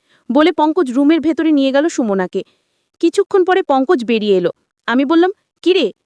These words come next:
কি ড্রেস দিলি ওকে?" পঙ্কজ বলল, "দেখতেই পাবি, তোর বোনকে কি বানাবো দেখতেই পাবি।" কিছুক্ষণ পরে সুমনা বেরিয়ে এলো, একটা শর্ট প্যান্ট আর একটা লাইট ইয়েলো জামা। ও খুব লজ্জা পাচ্ছিল এটা পরে।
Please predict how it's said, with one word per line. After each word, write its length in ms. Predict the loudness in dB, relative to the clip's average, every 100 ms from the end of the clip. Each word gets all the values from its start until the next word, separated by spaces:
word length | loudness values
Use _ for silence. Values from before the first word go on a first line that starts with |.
| _
কি 160 | -2 0
ড্রেস 220 | 2 0
দিলি 260 | 2 2 2
ওকে?" 280 | 2 -2 -4 _ _ _ _
পঙ্কজ 360 | 0 2 0 0
বলল, 160 | 0
"দেখতেই 340 | 0 -2 -4 -2
পাবি, 280 | 0 0 -4 _ _ _ -2
তোর 140 | -2
বোনকে 340 | 0 0 -2
কি 120 | -4 -2
বানাবো 320 | 0 0 0
দেখতেই 340 | -2 -2 -4
পাবি।" 280 | -2 -2 -4 -10 _ _ _ _ _
কিছুক্ষণ 400 | -6 -4 -4 -2
পরে 200 | 0 0
সুমনা 340 | 0 -2 -2
বেরিয়ে 340 | 0 -2 0 0
এলো, 180 | 0 -2 _ _ _ _
একটা 240 | -8 -6 -8
শর্ট 340 | -2 -2 -2 -2
প্যান্ট 220 | -4 -2
আর 100 | -4
একটা 220 | -4 -4
লাইট 380 | -2 -2 -4 -4
ইয়েলো 220 | -4 -2
জামা। 320 | -2 -4 -4 -10 _ _
ও 80 | -6
খুব 180 | -2 0
লজ্জা 340 | 0 0 -2
পাচ্ছিল 340 | -2 -4 -2 -2
এটা 180 | -2 -2
পরে। 260 | -2 -4